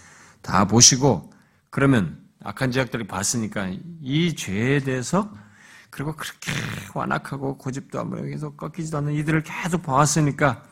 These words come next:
"너희들은 끝이다. 너희는 완전히 종결짓겠다."라고 하면서 그렇게 부정적인 것을 보고 나서 심판을 행하는 것이 우리가 보면 맞을 것,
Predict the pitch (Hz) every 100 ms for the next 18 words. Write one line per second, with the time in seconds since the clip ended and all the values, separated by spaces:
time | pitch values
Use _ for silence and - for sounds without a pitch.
0 | _ - - _ _ _ 95 104 110 110
1 | 113 110 - 185 160 - - - _ _
2 | _ _ _ _ _ - 104 98 117 104
3 | 101 87 95 110 117 135 165 156 - -
4 | 110 113 147 - - - - - _ _
5 | _ _ - 101 120 170 185 180 180 269
6 | - - - - - 160 180 240 - 127
7 | 156 202 196 190 185 196 196 139 196 196
8 | 175 247 - - - - 330 - 294 277
9 | 254 226 262 294 285 277 262 254 339 -
10 | - _ 95 113 113 104 101 123 143 -
11 | - 104 98